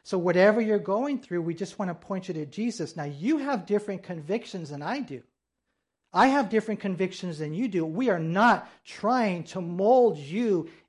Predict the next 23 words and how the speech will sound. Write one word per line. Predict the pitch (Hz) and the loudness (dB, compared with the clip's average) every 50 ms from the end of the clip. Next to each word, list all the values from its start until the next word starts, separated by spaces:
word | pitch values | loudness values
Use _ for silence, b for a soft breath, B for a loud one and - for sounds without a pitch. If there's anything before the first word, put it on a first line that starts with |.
| B - | B -8
We're | 180 180 190 196 | -4 -2 -2 -2
trying, | 185 - - 214 220 214 | -2 -2 -2 -2 0 2
we're | 220 247 | 4 4
not | 247 254 247 | 4 4 2
trying | - 247 214 | 0 -2 -2
to | 180 156 | -4 -4
clone | - - - - - - 190 202 233 254 254 254 220 | -8 -12 -20 -14 -6 -2 0 2 2 2 2 0 0
you | 180 160 185 214 240 226 196 170 160 165 B B B B B | -2 -2 -2 -2 0 0 0 0 -2 -4 B B B B B
into | 202 196 214 208 - 202 180 180 - | -2 -2 -2 0 0 -2 -2 -2 0
our | 170 190 220 247 233 | 2 4 4 4 4
image. | 226 202 226 214 208 175 156 131 - | 2 0 0 0 0 0 -2 -4 -8
You | 151 147 165 208 269 277 269 220 175 139 - - _ | -10 -6 -2 0 0 2 2 2 0 -2 -4 -8 _
be | - 220 247 262 247 240 196 156 - B B B B B | -4 -2 -2 0 0 0 -2 -4 -6 B B B B B
you. | - 160 156 160 208 247 269 247 190 151 135 120 | -14 -12 -6 -2 0 2 4 4 2 2 0 -4
You | 139 165 226 277 226 | -4 -2 0 0 2
be | 202 262 254 214 | 2 0 0 -2
who | 160 175 208 | -2 -4 -6
you | 190 170 175 233 277 285 262 | -4 -4 -2 0 2 4 4
are | 240 214 208 | 4 4 4
in | 185 160 | 2 0
Christ, | 160 - - - - - 196 254 247 247 214 170 - - - | -4 -8 -14 -18 -12 -8 -4 -2 0 0 0 -2 -4 -4 -4
not | 190 220 254 262 226 226 | 0 0 0 0 -2 -4
me. | 220 220 240 294 285 233 156 123 117 - | -4 -4 -2 -2 -2 -4 -4 -6 -10 -14